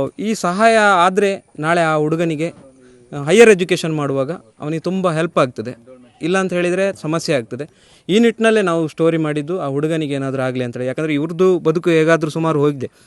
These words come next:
ಆದ್ರೆ ಆ ಹುಡುಗ ಬದುಕಿ ಬಾಳ್ಬೇಕಲ್ಲ ಮುಂದೆ. ಯಾಕಂತ ಹೇಳಿದ್ರೆ ಸುಂದರ್ ಅವರ ಮನೆಗೆ ಓದ್ಲಿಕ್ಕೆ ಹೋಗ್ತಾನೆ ಅವನು ರಾತ್ರಿ, ಆ ಮನೆಗೂ ಹೋಗ್ತಾನೆ.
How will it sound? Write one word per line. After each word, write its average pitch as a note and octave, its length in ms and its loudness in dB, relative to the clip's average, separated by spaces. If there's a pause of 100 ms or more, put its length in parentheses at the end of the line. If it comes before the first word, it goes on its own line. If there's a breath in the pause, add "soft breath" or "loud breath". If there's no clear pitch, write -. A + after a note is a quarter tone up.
(200 soft breath)
ಆದ್ರೆ D#3+ 140 0
ಆ D#3+ 40 4
ಹುಡುಗ E3 280 0
ಬದುಕಿ D#3+ 320 0
ಬಾಳ್ಬೇಕಲ್ಲ C#3+ 460 2
ಮುಂದೆ. C#3 340 -2 (520)
ಯಾಕಂತ D#3 260 -4
ಹೇಳಿದ್ರೆ D3+ 240 -2
ಸುಂದರ್ D#3+ 300 -2
ಅವರ D#3 140 2
ಮನೆಗೆ C#3+ 240 0
ಓದ್ಲಿಕ್ಕೆ C3+ 340 -4
ಹೋಗ್ತಾನೆ B2 260 -6
ಅವನು A#2+ 160 -6
ರಾತ್ರಿ, B2+ 400 -4 (360 soft breath)
ಆ C#3 120 0
ಮನೆಗೂ D#3+ 420 2
ಹೋಗ್ತಾನೆ. B2+ 560 -4